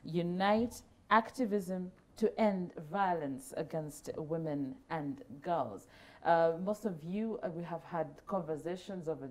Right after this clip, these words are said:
gender-based violence, uh, ending violence against women and girls all over the place. But I need you to know that this is a shadow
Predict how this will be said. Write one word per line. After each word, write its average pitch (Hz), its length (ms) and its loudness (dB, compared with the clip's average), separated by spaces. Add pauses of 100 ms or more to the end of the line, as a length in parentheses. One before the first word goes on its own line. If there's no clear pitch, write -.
gender-based 165 760 -2
violence, 151 560 -4 (180)
uh, 113 100 -4 (120)
ending 180 360 -2 (100)
violence 165 380 0
against 147 320 -10
women 147 220 -8
and 127 180 -12
girls 143 380 -4 (400)
all 214 200 8
over 190 180 4
the 151 100 -4
place. - 380 -4
But 196 200 2
I 214 80 6
need 220 200 2
you 214 100 -6
to - 160 -14
know 156 300 -6
that 151 200 -4 (600)
this 240 420 -2
is 220 120 0
a 190 80 -2
shadow 180 540 2